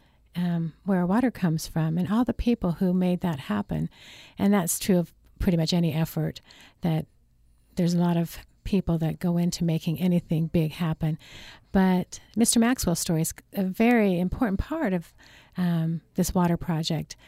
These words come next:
getting water to move through a mountain or getting, uh, you know, putting a, a pipeline or a tunnel through something. And you have to engage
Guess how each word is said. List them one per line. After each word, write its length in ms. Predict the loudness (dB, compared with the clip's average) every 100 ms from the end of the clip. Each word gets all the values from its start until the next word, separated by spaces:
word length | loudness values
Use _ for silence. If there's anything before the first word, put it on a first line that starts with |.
| -8
getting 200 | 0 2
water 240 | 2 2 2
to 80 | 2
move 220 | 2 0
through 180 | -2 0
a 80 |
mountain 320 | 0 0 -2 -4
or 120 | -4
getting, 360 | -2 0 -2 -4
uh, 100 | -4
you 120 | -4
know, 140 | -4
putting 340 | -4 -2 0 0
a, 180 | -2 -4 -14 -14
a 60 | -6
pipeline 560 | 0 0 0 -2 0 0
or 80 |
a 60 | -2
tunnel 340 | -2 0 0
through 200 | -2 -4
something. 480 | -4 -4 -4 -4 -2
And 200 | -2 -4 -6 -18 -8
you 100 | 0
have 140 | 0 2
to 100 | 0
engage 560 | 2 2 0 -2 -4